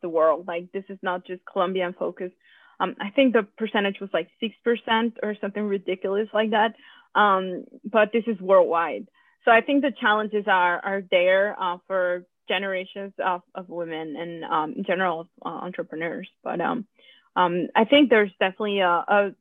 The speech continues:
thriving and, and booming ecosystem. Of course, you cannot compare with other ecosystem like New York City, San Francisco, or, um, some places in Europe too. Uh, but I definitely think that, um, it's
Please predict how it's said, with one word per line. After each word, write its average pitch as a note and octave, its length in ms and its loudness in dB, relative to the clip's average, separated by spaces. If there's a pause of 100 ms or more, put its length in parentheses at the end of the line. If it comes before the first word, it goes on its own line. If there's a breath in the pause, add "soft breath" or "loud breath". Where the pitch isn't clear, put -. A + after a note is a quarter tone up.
thriving G#3 360 2
and, G3 180 -6
and G3 160 -6
booming G#3 480 -2
ecosystem. G3+ 760 -4 (300 soft breath)
Of A3 100 -6
course, C4 220 4
you C4+ 140 2
cannot A3+ 340 0
compare G#3+ 320 -2
with G#3 160 -2
other F#3+ 200 0
ecosystem G3+ 600 -2
like F3+ 260 -4
New G3 80 -4
York F3 220 -6
City, A#3+ 340 0
San G3 140 -6
Francisco, G3+ 640 2
or, F3+ 480 0 (340 soft breath)
um, F3+ 320 0
some A3 100 -6
places G3+ 260 -4
in F#3+ 120 -4
Europe G3+ 360 2 (140)
too. G#3+ 260 -4 (340 soft breath)
Uh, F#3 200 2
but G#3 360 4
I G3 220 2
definitely G#3 520 0
think G3 240 -8
that, F3+ 340 2 (160)
um, E3+ 520 -6
it's A3 160 -6